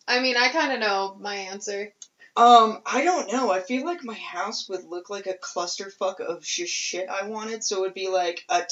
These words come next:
Speaker 2: tower for, like, a library.
Speaker 1: Nice.
Speaker 2: And at the top would be, like, a,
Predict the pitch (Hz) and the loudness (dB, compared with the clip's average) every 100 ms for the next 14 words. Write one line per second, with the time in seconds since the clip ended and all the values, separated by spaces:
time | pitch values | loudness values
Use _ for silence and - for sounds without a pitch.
0 | - 165 185 202 226 254 - _ _ _ | -10 -4 -2 0 0 -2 -8 _ _ _
1 | _ _ - 208 196 185 180 180 185 185 | _ _ -4 0 2 2 2 4 6 4
2 | 175 165 147 147 151 - _ 240 214 214 | 0 -2 -2 -4 -8 -10 _ -8 0 2
3 | 180 - - - 190 190 180 180 185 180 | 2 0 -6 -2 2 4 2 -4 -4 -4
4 | 190 180 180 190 185 - 180 180 180 165 | 4 4 4 0 -6 -6 -10 -4 0 0
5 | 165 - - _ _ _ _ _ _ _ | 0 -6 -16 _ _ _ _ _ _ _
6 | _ _ _ _ _ - 170 170 | _ _ _ _ _ -10 -6 -6